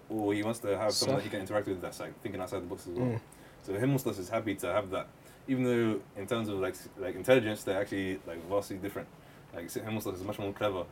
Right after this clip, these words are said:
Speaker 3: Yeah.
Speaker 1: And then it's, um, h-, it's kinda basically becoming, like, uh, Bernard is just listening to Himmelstoss's theories and stuff, and then, um, Himmelstoss is just, he's just venting, essentially.
Speaker 3: Mm.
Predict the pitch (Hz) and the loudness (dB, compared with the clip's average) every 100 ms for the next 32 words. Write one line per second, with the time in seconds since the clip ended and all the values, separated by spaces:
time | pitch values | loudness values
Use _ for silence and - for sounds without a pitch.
0 | - 117 113 104 117 107 - - - - | -6 0 2 2 -2 -10 -14 -20 -4 -4
1 | - 98 104 107 104 98 - 98 92 - | -2 -2 0 0 -2 -6 -8 -6 -6 -6
2 | - - - 104 95 95 92 90 - - | -12 -16 -4 0 2 0 -4 -10 -12 -16
3 | - - - - 107 123 113 107 95 110 | -20 -12 -8 -6 -2 0 2 2 2 0
4 | 107 98 98 107 101 95 92 - 90 87 | 2 0 0 -2 0 -2 -4 -8 -6 -6
5 | - 95 113 113 104 - - 95 90 90 | -6 2 4 4 2 -4 -4 -2 -2 -6
6 | - 110 110 95 90 104 95 95 85 82 | -4 -4 -2 -4 -4 -4 -4 -6 -8 -6
7 | 104 98 98 90 - 90 - - - - | 2 2 2 -2 -6 -8 -8 -16 -20 -18
8 | - 90 92 92 92 85 - - - - | -10 -6 -4 -2 -4 -8 -12 -20 -14 -4
9 | 90 87 87 85 82 - - 101 98 95 | 0 2 0 -6 -10 -12 -10 -6 -4 -4
10 | 87 92 - - 98 90 90 95 95 104 | -2 -4 -4 -10 -6 -4 -2 -4 -4 -2
11 | 104 95 82 - 90 107 117 113 | 0 -2 -6 -8 -8 -2 -2 0